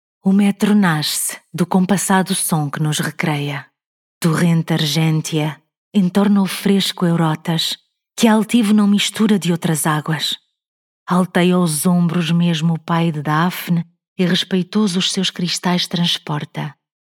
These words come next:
Assim também me arrojo na desgraça.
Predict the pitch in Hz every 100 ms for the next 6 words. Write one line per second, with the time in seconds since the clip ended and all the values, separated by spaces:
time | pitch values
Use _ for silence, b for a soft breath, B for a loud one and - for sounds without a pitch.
0 | - 196 - 233 220 220 208 208 208 208
1 | 196 170 160 143 160 165 185 170 160 160
2 | - 143 143